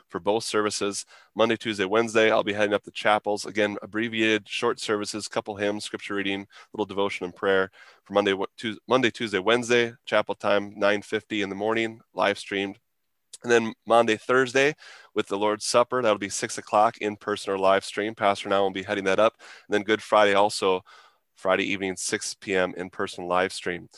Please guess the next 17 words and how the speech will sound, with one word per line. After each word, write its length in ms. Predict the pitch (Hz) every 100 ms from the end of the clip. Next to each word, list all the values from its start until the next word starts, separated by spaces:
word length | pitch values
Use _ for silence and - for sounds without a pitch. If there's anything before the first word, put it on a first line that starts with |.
| - - - _
Saturday 520 | - 117 120 123 117
and 100 | 110
Sunday, 380 | - 123 120 120
we'll 120 | 110
be 200 | 104 101
closing 520 | 98 - 113 113 110 98
down 300 | 104 110 110
the 160 | 101
Holy 380 | 101 - 113 110
Week 260 | 104 123 -
with 220 | 95 -
reading 320 | 107 107 104
both 200 | 104 107
the 100 | -
Saturday 760 | 95 - - 113 110 113 113 110
and 160 | 92 92
Sunday 760 | - 117 117 113 107 110 113